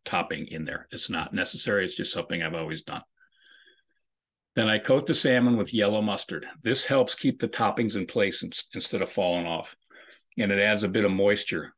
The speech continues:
to the salmon af-, after you cook it. Uh,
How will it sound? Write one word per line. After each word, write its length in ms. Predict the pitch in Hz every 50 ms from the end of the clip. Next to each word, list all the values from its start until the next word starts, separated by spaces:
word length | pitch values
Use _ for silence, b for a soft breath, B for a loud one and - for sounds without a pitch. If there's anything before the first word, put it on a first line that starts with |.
| _ _ _
to 100 | - 104
the 100 | 87 87
salmon 420 | - - - 95 85 82 80 80 80
af-, 200 | 80 80 - - -
after 240 | 90 82 80 - 85
you 140 | 85 82 82
cook 220 | - - - -
it. 140 | - - - B B B B B B B -
Uh, 260 | - - - -